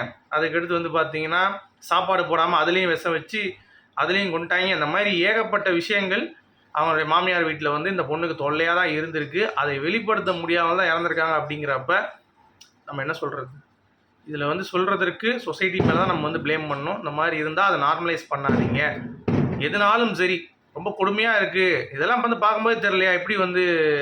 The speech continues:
லட்டை வந்து எடுத்துட்டு போவாங்க, எப்படி வந்து சாப்பாடு போடாம இருப்போம், எப்படி வந்து நகையை கேட்குறாங்க அப்படின்ற ஒரு சின்ன மேன்-, மேனர்ஸ் கூட உங்களுக்கு தெரியாதா? அப்படிப்பட்ட தற்குறியா நீங்க இருக்கீங்க அப்படின்ற மாதிரி தான் இருக்கு. இதை நீங்க எப்படி பாக்குறீங்கங்க? பார்த்துட்டு இருக்க அனைவரும் இதை நீங்க பார்த்துட்டு உங்களுக்கு எப்படி இருந்திருக்கு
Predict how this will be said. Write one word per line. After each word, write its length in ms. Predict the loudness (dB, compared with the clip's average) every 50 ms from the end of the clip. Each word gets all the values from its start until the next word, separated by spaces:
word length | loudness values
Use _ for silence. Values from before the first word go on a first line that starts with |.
| 0 -2 -2
லட்டை 240 | -2 -2 0 2 0
வந்து 200 | 0 2 0 -2
எடுத்துட்டு 300 | -4 -4 -6 -10 -10 -8
போவாங்க, 340 | -4 -2 0 0 -2 -2 -6 -6 -6 -6 -8 -12 -16 -18 -18 -18 _ _ _ _ -20 -20 -20 _ _ -4
எப்படி 240 | -2 -2 0 2 2
வந்து 300 | 4 2 2 0 2 2 2 2 2
சாப்பாடு 360 | 2 2 0 2 2 0 0
போடாம 240 | 2 2 2 2 2
இருப்போம், 380 | 0 -2 -2 -6 -8 -8 -8 -8 -8
எப்படி 220 | -8 -4 -2 0 0
வந்து 200 | 0 0 0 0
நகையை 200 | 2 2 2 2
கேட்குறாங்க 360 | 0 0 2 0 0 0 0 -2
அப்படின்ற 300 | -4 -4 -4 -2 0 0
ஒரு 120 | 0 0
சின்ன 280 | -2 -6 -6 -4 -4 -2
மேன்-, 440 | 0 0 0 0 -2 -4 -8 -10 -12 -14 -6
மேனர்ஸ் 340 | -4 -2 -2 -2 -4 -4 -2
கூட 100 | 0 2
உங்களுக்கு 280 | 2 2 0 -2 -4 -2
தெரியாதா? 380 | 0 2 0 2 0 0 -2 -2 -4 -8 -18 _ _ _ _ _ _ -10
அப்படிப்பட்ட 460 | -10 -8 -4 -2 -2 0 0 0 0 0
தற்குறியா 460 | 0 0 0 0 0 0 2 2 2 2
நீங்க 160 | 0 0 0
இருக்கீங்க 340 | -2 -2 -2 -4 -4 -2 -2
அப்படின்ற 320 | -2 -2 -2 -2 -2 -2
மாதிரி 240 | -4 -4 -4 -2 0
தான் 120 | 0 0 0
இருக்கு. 220 | -4 -8 -8 -8
இதை 160 | -8 -6 -6 -4
நீங்க 160 | -4 -2 -2
எப்படி 220 | -2 0 -2 -4 -2
பாக்குறீங்கங்க? 580 | 0 2 2 2 0 -2 -2 -4 -4 -4 -4 -4 -4 -4 -6 -14 _ _ _ _ _ _ _ _ _ -2
பார்த்துட்டு 260 | -2 0 0 -2 -4
இருக்க 140 | -6 -4 -2 -2
அனைவரும் 400 | 0 0 2 2 0 0 -2 -4
இதை 120 | -6 -6 -6
நீங்க 180 | -6 -8 -4 0
பார்த்துட்டு 440 | 0 2 2 2 0 -2 0 -2
உங்களுக்கு 260 | 0 0 -2 -4 -6 -10
எப்படி 180 | -10 -6 -4 -4
இருந்திருக்கு 420 | -4 -4 -4 -6 -8 -8 -10 -14